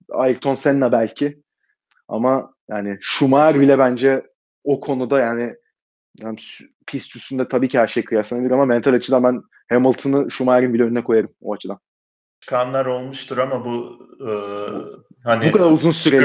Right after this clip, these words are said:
Speaker 2: sürdürülebilirliği
Speaker 1: yani,
Speaker 2: aynen.
Speaker 1: evet.
Speaker 2: Jordan,
Speaker 1: O açıdan
Speaker 2: LeBron muhabbetine <laughs> dönüyor
Speaker 1: Ha.
Speaker 2: biraz.
Speaker 1: Aynen, ya, aynen öyle. O zaman abi lafı da bayağı uzattık ama hani bu hafta bence zaten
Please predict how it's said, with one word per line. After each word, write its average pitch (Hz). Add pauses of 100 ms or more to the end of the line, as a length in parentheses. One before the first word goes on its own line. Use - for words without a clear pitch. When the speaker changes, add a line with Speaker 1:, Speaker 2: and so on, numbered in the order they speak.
Speaker 2:
sürdürülebilirliği 135
Speaker 1:
yani, 139
Speaker 2:
aynen. 120
Speaker 1:
evet. 120 (600)
Speaker 2:
Jordan, 135
Speaker 1:
O 139
açıdan 120 (140)
Speaker 2:
LeBron 127 (140)
muhabbetine 120 (140)
<laughs> -
dönüyor 127
Speaker 1:
Ha. 110
Speaker 2:
biraz. 117 (420)
Speaker 1:
Aynen, 117 (160)
ya, 98
aynen 104
öyle. 98 (500)
O 120
zaman 135
abi 120 (180)
lafı 123
da 131
bayağı 147
uzattık 127
ama 143
hani 123
bu 131
hafta 131
bence 120
zaten 131